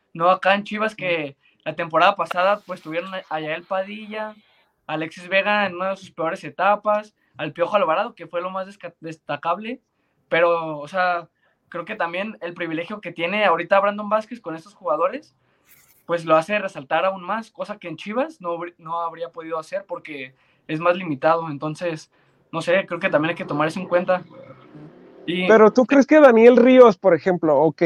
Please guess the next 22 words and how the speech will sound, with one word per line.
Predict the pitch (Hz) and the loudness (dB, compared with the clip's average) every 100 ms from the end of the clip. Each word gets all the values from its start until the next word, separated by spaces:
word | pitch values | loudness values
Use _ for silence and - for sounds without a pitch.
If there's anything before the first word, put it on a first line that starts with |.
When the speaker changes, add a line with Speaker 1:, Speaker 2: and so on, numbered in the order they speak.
| 156 92 92 - | 2 0 -6 -4
Speaker 2:
porque | 170 - 170 | -4 0 4
yo | 190 | 6
hacía | 202 240 | 8 6
la | 233 | 6
comparativa | 214 190 170 156 180 | 4 6 4 6 8
de | 208 | 8
Daniel | 180 170 175 | 8 6 4
Ríos, | 185 190 | 4 6
Brandon | 185 185 185 175 | 6 4 4 4
Vázquez, | 160 - 123 - _ _ _ - | 4 0 -12 -12 _ _ _ 0
imagínate | 208 214 302 330 302 | 4 6 6 4 4
que | 247 226 202 180 - _ _ _ - | 8 8 8 4 0 _ _ _ 0
Daniel | 185 208 233 247 | 4 8 8 8
Ríos | 254 277 254 | 8 6 6
se | 196 | 6
vaya | 170 180 208 208 | 8 8 8 8
a | |
otro | 202 202 185 | 6 4 0
club, | 190 165 123 _ _ _ _ _ _ _ - | 2 2 2 _ _ _ _ _ _ _ 0
a | 180 | 2
un | 196 | 2
Tigres, | 185 185 165 120 - | 2 2 4 2 -4